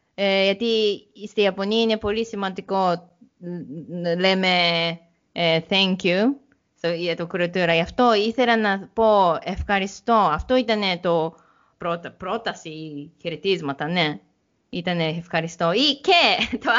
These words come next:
άλλο είναι λίγο γέλιο. Αμ, ε, το άλλο είναι, μπορείτε να τραβήξ-, τραβήξετε μια φωτογραφία, <laughs> γιατί ήθελα να τραβήξω φωτογραφία και, ε, παντού.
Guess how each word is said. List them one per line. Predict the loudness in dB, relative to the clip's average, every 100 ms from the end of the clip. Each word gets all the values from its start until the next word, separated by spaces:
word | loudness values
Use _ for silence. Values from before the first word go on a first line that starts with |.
| 0
άλλο | -2 -6
είναι | -8 -12 -14
λίγο | -10 -10 -10 -14 _ _ _
γέλιο. | -12 -10 -8 -4
Αμ, | 0 2 2 0 -4 -10 -14 _ -12
ε, | -6 -6 -4
το | 0 0
άλλο | 0 -4
είναι, | -4 -4 -2 -2 -4 -6 -10 _ _
μπορείτε | -4 -2 0 0
να | 0
τραβήξ-, | 0 0 -2 -8 -10 _ _ _ -20 -8
τραβήξετε | -2 -2 -2 -6 -6 -4 -4
μια | -4 -4 -4
φωτογραφία, | -4 -4 -2 -2 0 0 2
<laughs> |
γιατί | 0 -2
ήθελα | -2 -2 0 2 2 0 -2
να | -2 -4 -8 -8
τραβήξω | -2 -2 -2 -4 -6
φωτογραφία | -4 -4 -2 -2 -2 -4 -6 -6
και, | -2 -2 -2 -10 -20 -20 -12
ε, | 0 0 2
παντού. | 0 0 2 2